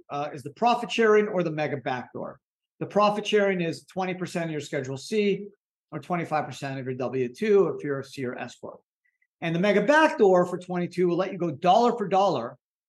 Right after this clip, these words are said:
up to sixty-one thousand or sixty-seven thousand five hundred. So it's not a profit sharing contribution, it's a dollar for dollar. Now, the only caveat to keep in mind is you can't go above the sixty-one or the sixty-seven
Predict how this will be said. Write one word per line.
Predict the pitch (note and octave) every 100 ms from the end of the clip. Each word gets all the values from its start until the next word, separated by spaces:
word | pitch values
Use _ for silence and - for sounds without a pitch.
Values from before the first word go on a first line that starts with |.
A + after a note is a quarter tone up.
| _ -
up | F3 -
to | F3+
sixty-one | F3 E3+ D#3+ G#3 F3+ E3
thousand | D#3 D3+ D3+ C#3+ D3 C#3+ - _ _ -
or | D3+
sixty-seven | - E3 - D3+ - C#3 C3
thousand | B2+ A#2+ A#2+
five | A2+ A2+ A2+
hundred. | C3 - - _
So | - F#3
it's |
not | A3+ C4+
a | C4+
profit | A#3 A3+ G#3+
sharing | - C#3 B2+
contribution, | B2+ A#2+ C3+ B2 C#3 C3 C3 _ _
it's | D#3+ F3
a |
dollar | D3 E3 D#3+
for | - C3+
dollar. | C3 A2+ - _ _ _ -
Now, | E3+
the | E3+
only | A3 A#3+
caveat | - G#3 G#3+ G#3 F3+
to | -
keep | - F#3+ E3+
in |
mind | D3+ C#3+ E3 F3+
is | D#3+ D#3+ - _ _ _
you | F3
can't | A#3 A#3
go | A3+
above | A3+ F#3+ F#3+ F3
the |
sixty-one | - F#3 - F3+ D#3+ D#3
or | D3+
the | C#3
sixty-seven | D3+ C#3+ C#3 B2+ B2+ A#2+